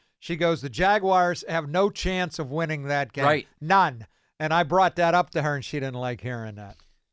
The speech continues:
Speaker 2: Other years, there was the, uh, the near tie a couple of years ago, and the only thing the Steelers didn't need to happen was the Raiders and Chargers tying.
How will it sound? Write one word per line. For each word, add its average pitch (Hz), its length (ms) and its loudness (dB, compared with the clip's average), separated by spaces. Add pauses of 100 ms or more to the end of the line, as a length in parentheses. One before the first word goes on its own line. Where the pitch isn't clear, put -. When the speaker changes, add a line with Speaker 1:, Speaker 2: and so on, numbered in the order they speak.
(240)
Speaker 2:
Other 160 300 2
years, 165 840 0
there 131 160 2
was 127 240 -2
the, 127 560 -4
uh, 113 400 0
the 113 320 -6
near 127 400 0
tie 131 640 0 (100)
a 143 60 -4
couple 156 300 0
of 147 40 -2
years 151 300 -2
ago, 147 360 0
and 123 240 -4
the 113 140 0
only 143 240 0
thing 139 300 -4
the 120 80 -2
Steelers 127 800 -4 (720)
didn't 233 520 0
need 151 300 0
to 127 120 2
happen 120 560 -2 (100)
was 127 260 -2
the 135 100 -4
Raiders 160 680 -2
and 123 180 -4
Chargers 131 640 -2
tying. 110 640 -4